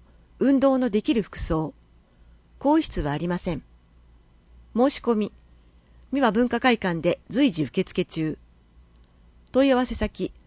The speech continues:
三輪文化会館。電話四四九一一一四。ファックス四四三七四九六。生き生き体操教室。ふくらはぎの筋トレ、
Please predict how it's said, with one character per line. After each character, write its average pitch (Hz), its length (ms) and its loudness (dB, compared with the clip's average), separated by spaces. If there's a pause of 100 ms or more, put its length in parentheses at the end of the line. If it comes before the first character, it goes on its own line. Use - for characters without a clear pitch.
(440)
三 269 140 2
輪 202 100 4
文 208 140 0
化 214 120 -2
会 202 200 0
館。 139 280 -6 (640)
電 220 260 2
話 202 200 0 (140)
四 277 240 2
四 277 200 0
九 160 320 -4 (200)
一 269 280 0
一 190 200 -2
一 - 240 -6
四。 147 200 -4 (600)
フ - 80 -2
ァ 247 40 4
ッ - 40 -4
ク - 120 -16
ス - 260 -4 (220)
四 262 240 2
四 254 180 0
三 - 280 -8 (220)
七 220 260 0
四 294 180 0
九 170 220 -4
六。 160 340 -6 (2000)
生 220 80 -4
き 294 200 4
生 269 60 2
き 262 160 -6
体 233 200 0
操 240 200 0
教 214 180 2
室。 - 320 -8 (840)
ふ - 120 -16
く 277 100 4
ら 269 80 6
は 233 100 0
ぎ 165 140 -6
の 131 140 -6
筋 214 240 -4
ト 190 160 0
レ、 185 160 0